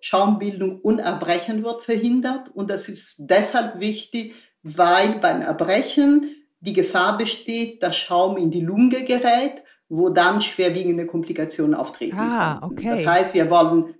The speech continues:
Speaker 1: die Schaumbildung verhindern, wir wollen das Erbrechen verhindern. Das können wir machen mit diesen Medikamenten, die, wie gesagt, auch gegen die Drei-Monats-Koliken wirken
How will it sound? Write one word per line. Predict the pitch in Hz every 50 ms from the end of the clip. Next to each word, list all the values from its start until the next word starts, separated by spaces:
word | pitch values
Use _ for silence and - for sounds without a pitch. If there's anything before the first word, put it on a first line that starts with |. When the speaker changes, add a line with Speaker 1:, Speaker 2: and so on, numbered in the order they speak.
| -
Speaker 1:
die | -
Schaumbildung | - - - 226 294 277 247 214 269 240 226 240 233
verhindern, | - 233 214 208 208 214 220 220 214 214 220 214
wir | 170 165 160
wollen | 165 151 147
das | 147 - -
Erbrechen | 147 139 - - 160 165 170 - - 190 170
verhindern. | - 180 175 165 180 180 175 165 170 170 165
Das | - - - -
können | - 160 156 151
wir | 156 143
machen | 147 151 147 147 160 156
mit | 151 147 - -
diesen | 185 190 233 214
Medikamenten, | 208 214 202 - - - 190 180 175 175 190 196 196 - - 214 208 196 196 196 196 190 185 _ _ _ _ _
die, | 165 156 156 156 160 156 156 -
wie | 147
gesagt, | - 156 - 143 - - -
auch | - 131 -
gegen | - 320 294 - 285
die | - 277
Drei-Monats-Koliken | - - - 143 151 180 254 320 311 302 - - 247 214 214 214 208 - 214 202 -
wirken | 190 196 208 202 - - - 202 190